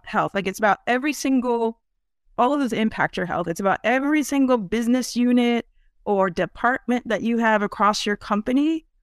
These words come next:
Every single one of them should have equity plans and an understanding about equity in the context of their work, whether, whatever it is, whether it's I T, anything.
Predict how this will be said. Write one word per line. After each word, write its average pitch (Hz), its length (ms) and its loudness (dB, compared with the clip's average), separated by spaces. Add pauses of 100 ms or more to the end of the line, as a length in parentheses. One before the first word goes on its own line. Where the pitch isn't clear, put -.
(300)
Every 277 240 2
single 262 320 2
one 240 200 4
of 226 120 0
them 185 160 0
should 190 180 -2
have 180 240 0
equity 190 340 -2
plans 180 380 -4
and 196 100 0
an 175 140 -4
understanding 190 960 -2 (280)
about 190 360 0
equity 214 380 0
in 180 80 -2
the 180 80 -2
context 190 580 -4
of 165 160 -4
their 175 160 0
work, 160 300 -4 (100)
whether, 180 340 0 (140)
whatever 208 460 0
it 175 80 -6
is, - 240 -10
whether 185 220 0
it's 180 160 -8
I 190 180 2
T, 185 500 -4
anything. 190 500 -6